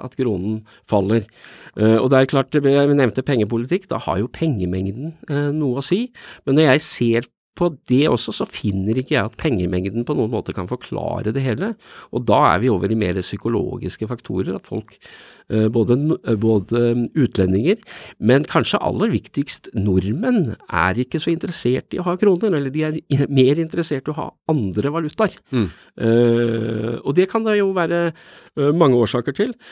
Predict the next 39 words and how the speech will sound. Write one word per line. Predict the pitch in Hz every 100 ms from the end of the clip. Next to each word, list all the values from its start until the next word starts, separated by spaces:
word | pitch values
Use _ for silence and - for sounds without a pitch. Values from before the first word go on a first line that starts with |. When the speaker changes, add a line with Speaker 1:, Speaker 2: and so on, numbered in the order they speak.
| -
Speaker 1:
men | 131
det | 135
er | 120
der | 131 107 92 120 196 190 151
det | 160 175
eventuelt | 180 170 - 85 92 - _ -
ligger | - 110 95 _ 120 113
over | 123
tid. | 139 185 233 - - 214
Nå, | 120 123 127
altså | 120 107
det, | 135 120 -
dette | - 117 127
kjenner | 147 101
vi | 101
jo | 107 113
i | 113
mer | 110 101
ekstrem | 104 - 101 98
form | 107 117
i | 131
Latin-Amerika. | 123 123 104 95 92 110 - - 208 - - -
Det | -
er | - 87 95
ikke | 143
fremfor | 131 135 - -
alt, | 101 117 _ -
eh, | - 107 110 110
amerikanere | 107 117 123 101 85 90 104
og | 113
europeere | 131 101 95 87 123
som |
trekker | 131 123 -
penger | - 120 101 101
ut | -
av | 101
Latin-Amerika | 107 104 95 98 104 95 113
når, | 113 117 107 - - -
når | 113 113 110